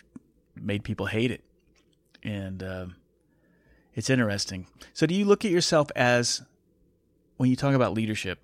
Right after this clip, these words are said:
and your own personal leadership, do you see yourself as a leader?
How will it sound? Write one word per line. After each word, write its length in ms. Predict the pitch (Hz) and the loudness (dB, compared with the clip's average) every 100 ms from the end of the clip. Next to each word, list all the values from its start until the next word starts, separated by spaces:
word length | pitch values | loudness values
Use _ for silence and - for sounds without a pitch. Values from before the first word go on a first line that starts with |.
| _ _ _ _ _ _ _ _ _ _ _ - | _ _ _ _ _ _ _ _ _ _ _ -2
and 80 | |
your 120 | 107 110 | 2 2
own 80 | |
personal 380 | 107 113 104 101 | 2 -2 -2 -6
leadership, 400 | 95 87 - 92 - _ _ _ _ 123 | -6 -10 -10 -12 -14 _ _ _ _ -4
do 80 | 120 | -2
you 80 | |
see 160 | 127 - | 0 0
yourself 380 | 135 120 127 127 | -2 -2 -2 -2
as 100 | 120 | -4
a 60 | |
leader? 360 | 117 120 123 117 | -2 0 0 -4